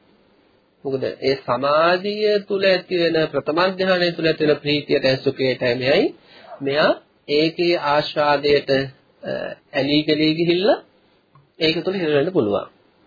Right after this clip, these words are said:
ඉතින් සමාජය තුල අපිත් එක්ක කතා කරන අය මේ ප්‍රථම ධානය නෙවෙයි, එතනින් මෙහා ඉන්න මට්ටම් වලදී පවා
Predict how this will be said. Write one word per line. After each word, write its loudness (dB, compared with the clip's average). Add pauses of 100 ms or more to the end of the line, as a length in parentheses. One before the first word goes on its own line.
(380)
ඉතින් -10
සමාජය 0
තුල -2 (240)
අපිත් -2
එක්ක -4
කතා 0
කරන -4
අය -2
මේ 0
ප්‍රථම -6 (100)
ධානය 0
නෙවෙයි, 2
එතනින් -2
මෙහා 2
ඉන්න -4
මට්ටම් -2
වලදී 0
පවා 2